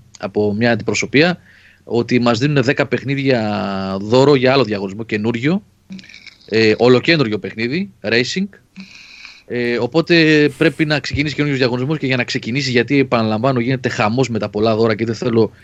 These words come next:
να καθυστερούν, να μπλέκουνε, να... Είναι, είναι μεγάλη διαδικασία, παιδιά, έτσι, γιατί είναι πολλά τα δώρα. Και γι' αυτό και καθυστέρησε η κλήρωση του wow. Ήθελα να φύγουν όλα τα προηγούμενα. Μέσα στη βδομάδα θα ανακοινωθούν οι νικητές για να πάμε στον επόμενο διαγωνισμό.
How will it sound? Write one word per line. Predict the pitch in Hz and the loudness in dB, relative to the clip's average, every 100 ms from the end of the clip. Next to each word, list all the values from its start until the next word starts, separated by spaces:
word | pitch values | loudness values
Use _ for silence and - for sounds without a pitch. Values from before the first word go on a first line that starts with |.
| - _ - | -20 _ -6
να | 107 | -4
καθυστερούν, | 104 104 - 98 120 127 | -4 -6 0 2 4 2
να | 104 | 0
μπλέκουνε, | 98 113 127 120 104 | 0 0 0 -2 -8
να... | 98 95 92 80 - _ _ _ _ | -6 -8 -10 -14 -20 _ _ _ _
Είναι, | - 160 | -4 0
είναι | 123 151 | 2 2
μεγάλη | 131 123 131 131 104 95 | 0 -2 -2 -2 -4 -6
διαδικασία, | 98 95 95 101 | -8 -10 -12 -12
παιδιά, | 95 92 107 156 - _ _ - - - | -12 -10 -8 -10 -12 _ _ -20 -20 -14
έτσι, | 113 120 | -6 -4
γιατί | 123 | -2
είναι | 147 | -2
πολλά | 127 123 131 | 4 4 4
τα | 104 | -2
δώρα. | 107 139 208 _ _ _ _ _ _ _ _ _ _ _ _ _ - | -2 -2 -4 _ _ _ _ _ _ _ _ _ _ _ _ _ -20
Και | - | -12
γι' | 120 | -10
αυτό | 110 147 | -6 -6
και | |
καθυστέρησε | 131 117 147 139 - | -2 0 0 0 -2
η | |
κλήρωση | 135 139 - | 0 0 0
του | 117 120 110 | 0 2 0
wow. | |
Ήθελα | 113 123 | 0 0
να | 110 | 0
φύγουν | - 123 | -2 0
όλα | 127 | 2
τα | 120 | 2
προηγούμενα. | 110 110 104 92 78 _ _ _ _ _ _ _ _ _ _ _ - | 0 -2 -2 -8 -10 _ _ _ _ _ _ _ _ _ _ _ -8
Μέσα | 107 113 | -2 -2
στη | 107 | -2
βδομάδα | 113 117 127 123 - _ - | 0 2 0 -2 -12 _ -6
θα | 110 | -4
ανακοινωθούν | 110 107 107 - 113 | -4 -6 -8 -6 -6
οι | |
νικητές | 95 90 95 151 - - | -6 -8 0 0 0 -6
για | 110 | -4
να | 107 | 2
πάμε | 123 | 0
στον | 107 107 | 0 -2
επόμενο | 107 92 | -2 -2
διαγωνισμό. | 82 80 85 - 87 | -4 -10 -12 -14 -16